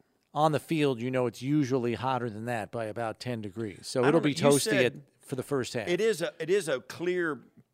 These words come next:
Speaker 2: roof over that place.
Speaker 1: Right.
Speaker 2: It's, I don't know how clear it, I don't know whether it's opaque or whether it does
Speaker 1: It's like a
Speaker 2: provide some
Speaker 1: suspended
Speaker 2: sunscreen.
Speaker 1: roof kind
Speaker 2: It
Speaker 1: of
Speaker 2: is,
Speaker 1: thing.
Speaker 2: yeah. It's a, it's a canopy.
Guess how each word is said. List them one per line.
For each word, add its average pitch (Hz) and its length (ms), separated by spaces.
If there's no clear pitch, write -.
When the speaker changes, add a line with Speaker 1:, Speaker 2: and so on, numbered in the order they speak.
Speaker 2:
roof 147 460
over 175 260
that 170 200
place. 139 140
Speaker 1:
Right. 120 240
Speaker 2:
It's, - 100
I 160 100
don't 185 100
know 165 80
how 139 180
clear 151 320
it, 143 100
I 143 80
don't 160 80
know 160 80
whether 127 160
it's 120 160
opaque 147 480
or 123 140
whether 135 280
it 117 120
does 139 300
Speaker 1:
It's - 140
like 190 140
a - 40
Speaker 2:
provide 165 80
some 156 140
Speaker 1:
suspended 180 600
Speaker 2:
sunscreen. 117 80
Speaker 1:
roof 123 420
kind 135 180
Speaker 2:
It - 20
Speaker 1:
of 185 60
Speaker 2:
is, 120 60
Speaker 1:
thing. 104 80
Speaker 2:
yeah. 147 100
It's - 100
a, 156 80
it's 160 120
a 147 40
canopy. 180 540